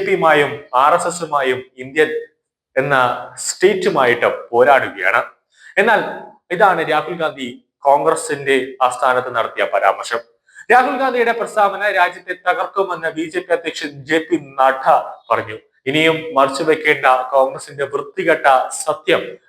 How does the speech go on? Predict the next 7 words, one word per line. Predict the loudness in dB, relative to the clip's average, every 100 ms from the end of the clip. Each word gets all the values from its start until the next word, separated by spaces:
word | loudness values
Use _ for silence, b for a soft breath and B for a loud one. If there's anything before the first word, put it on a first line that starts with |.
| b 0
അവരുടെ | 2 2 2 -2
സ്വന്തം | -4 -4 0 0 0
നേതാവ് | 2 4 4 2
തന്നെ | -4 -4 2
ഇതാ | 4 4 2 -14 _
തുറന്നു | 0 0 0 -2
പറഞ്ഞിരിക്കുകയാണ്. | -2 -4 -2 2 4